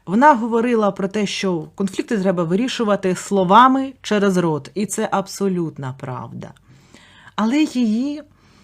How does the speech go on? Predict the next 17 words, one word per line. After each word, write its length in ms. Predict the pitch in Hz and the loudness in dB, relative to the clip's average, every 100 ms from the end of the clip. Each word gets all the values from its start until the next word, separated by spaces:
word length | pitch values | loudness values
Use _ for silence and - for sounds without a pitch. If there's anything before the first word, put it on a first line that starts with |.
| _ _ - | _ _ -6
м, 760 | 185 190 190 185 180 170 165 202 _ - - _ - | -2 0 0 0 -2 -6 -10 -16 _ -16 -16 _ -10
вона 280 | 170 262 294 | -4 -4 -4
наче 220 | 311 302 | -4 -6
хотіла 340 | - 233 277 | -4 -2 -2
втікти 420 | 285 - - - 226 | -2 -4 -6 -4 -4
з 80 | |
того 240 | - 165 156 | -4 -6 -6
тету. 460 | - 120 - - - _ _ _ _ _ _ _ _ 220 | -10 -14 -16 -20 -20 _ _ _ _ _ _ _ _ -4
Їй 180 | 254 | 2
не 260 | 254 226 311 | 6 6 4
хотілося 600 | - 349 311 233 190 180 | 4 2 4 0 0 -2
говорити 460 | 180 165 160 147 135 | -2 -2 -4 -6 -10
з 80 | |
Тарасом, 600 | - 143 120 120 - - 135 | -10 -8 -8 -12 -18 -18 -16
що 220 | - 220 | -4 -2
було 380 | 226 254 262 247 | -2 -2 -2 -4
дивно. 600 | 185 165 139 123 120 | -6 -6 -6 -6 -12